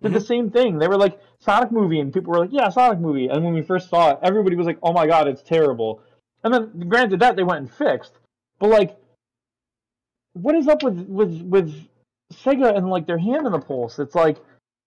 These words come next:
Speaker 1: it's like they do a thing, and they're like, "Here's our thing," and
Speaker 2: Right.
Speaker 1: it's like, "Did you ask anyone about this?" And they're like,
Speaker 2: Right. Do you,
Speaker 1: "No."
Speaker 2: are you interested
Speaker 1: And
Speaker 2: in
Speaker 1: then
Speaker 2: at
Speaker 1: everyone's
Speaker 2: all what
Speaker 1: like
Speaker 2: your fans want?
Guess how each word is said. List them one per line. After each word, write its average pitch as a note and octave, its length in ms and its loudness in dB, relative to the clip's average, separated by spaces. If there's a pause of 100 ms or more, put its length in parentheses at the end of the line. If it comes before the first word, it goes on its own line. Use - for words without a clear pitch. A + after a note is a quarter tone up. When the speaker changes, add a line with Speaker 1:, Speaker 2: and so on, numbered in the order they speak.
(140)
Speaker 1:
it's G#3 120 2
like C#4 120 2
they A#3 100 4
do F#3+ 280 2
a G#3+ 40 4
thing, F#3+ 500 0 (420)
and F3 120 -2
they're F#3 100 0
like, F3 180 0
"Here's G3+ 220 2
our F#3 100 2
thing," E3 460 -2
and F3 160 -2
Speaker 2:
Right. F3+ 100 -2
Speaker 1:
it's E3+ 100 -4
like, F3 200 0
"Did D#3 100 -8
you G#3 100 0
ask G3+ 240 2
anyone D#3+ 260 -6
about D3 260 0
this?" G#3+ 200 -4
And E3 80 -10
they're D3 100 -4
like, C#3+ 240 0
Speaker 2:
Right. B2+ 220 -4 (180)
Do B2+ 120 -14
you, D3 100 -6
Speaker 1:
"No." D3 640 2
Speaker 2:
are C#3 120 0
you F3 160 -4
interested F3+ 340 -2
Speaker 1:
And F#3+ 80 2
Speaker 2:
in G#3+ 60 4
Speaker 1:
then - 20 -
Speaker 2:
at A3 60 0
Speaker 1:
everyone's A3 220 4
Speaker 2:
all - 60 4
what F#3+ 100 2
Speaker 1:
like G3+ 100 -2
Speaker 2:
your E3+ 80 -2
fans G3 360 -4
want? C4 280 -10